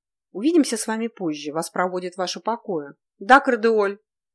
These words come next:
повысил голос принц, вызывая подмогу. «Спасибо за подарок!» — выдавила я из себя, стараясь не бежать в сторону выхода, а идти неспешно.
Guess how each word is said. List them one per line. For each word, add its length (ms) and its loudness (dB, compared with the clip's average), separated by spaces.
повысил 440 -6
голос 320 -4
принц, 400 -6
вызывая 340 -8
подмогу. 720 -8
«Спасибо 540 0
за 100 -4
подарок!» — 580 0
выдавила 420 -4
я 200 -2
из 100 -6
себя, 300 -6
стараясь 480 -8
не 100 -8
бежать 340 -6
в 60 -16
сторону 480 -6
выхода, 520 -8
а 140 -4
идти 240 -12
неспешно. 720 -10